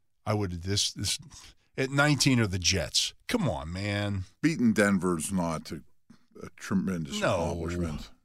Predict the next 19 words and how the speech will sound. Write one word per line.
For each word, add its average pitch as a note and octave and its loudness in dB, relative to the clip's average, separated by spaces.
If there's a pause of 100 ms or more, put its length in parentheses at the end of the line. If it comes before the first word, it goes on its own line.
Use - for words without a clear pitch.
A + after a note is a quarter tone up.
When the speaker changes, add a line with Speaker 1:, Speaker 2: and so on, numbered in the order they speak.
(120)
Speaker 2:
The, G#2 -4
Speaker 1:
No. A#2 0
If - -2
Speaker 2:
no. F3 -4
Speaker 1:
the D#3 0
Steelers G#3 0
played E3+ 2
the B2 2
Jets A2+ 2
right G#2+ 0
now, G2 -2
they G2 -2
would F#2 -6 (1040)
Speaker 2:
They A2 0
win G2 2
that E2+ -2
game F2+ -4
Speaker 1:
They B2+ 2
Speaker 2:
seven G#2+ 2